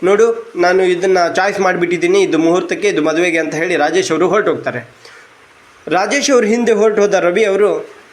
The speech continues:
ಅಲ್ಲಿ ಪ್ಯಾಂಟನ್ನ ಹರಿಯೋ ಥರ, ಅಂದ್ರೆ ಒಂದು ಬಟ್ಟೆನ, ಕರ್ಚಿಪ್ಪನ್ನ, ಒಂದು ಬಟ್ಟೆ ತಗೊಂಡು ಹರಿದಂಗ್ ಮಾಡ್ತಾರೆ. ಅದು ಪರ್ ಅನ್ನುತ್ತೆ. ಅದು ರಾಜೇಶ್ ಹಂಗೆ ಎಲ್ಲೋ ಪ್ಯಾಂಟೇ ಹರಿದೋಯ್ತು ಅಂತ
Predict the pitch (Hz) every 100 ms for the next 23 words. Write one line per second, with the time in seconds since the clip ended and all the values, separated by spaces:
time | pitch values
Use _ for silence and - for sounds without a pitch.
0 | - - 180 180 170 - - 185 196 220
1 | 214 196 170 170 185 208 202 185 165 160
2 | 170 208 233 185 175 170 143 185 185 240
3 | 214 214 196 190 208 208 202 185 175 170
4 | 139 - 202 - - - - 175 156 175
5 | - 190 175 208 208 180 175 - - -
6 | 196 233 214 180 - 208 175 147 - 185
7 | 180 - 196 208 196 185 - 214 180 170
8 | 151 147 - - - 175 202 226 214 196
9 | 202 185 185 175 175 180 220 175 175 170
10 | 170 165 165